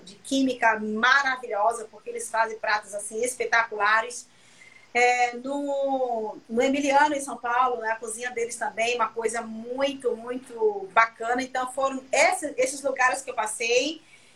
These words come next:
e que houve uma dedicação muito grande da parte da,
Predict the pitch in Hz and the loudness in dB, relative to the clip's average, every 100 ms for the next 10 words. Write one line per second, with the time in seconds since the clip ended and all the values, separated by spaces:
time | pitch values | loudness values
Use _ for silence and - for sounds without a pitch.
0 | - 254 - 294 294 294 285 294 294 269 | -10 -8 -2 4 4 8 8 8 4 -6
1 | 247 240 254 254 247 240 240 254 - - | -4 0 0 2 2 2 0 -2 -2 -2
2 | 233 226 285 381 359 226 247 233 247 247 | -4 0 0 0 -2 2 2 2 2 4
3 | 247 285 254 247 240 | 4 2 -2 -8 -8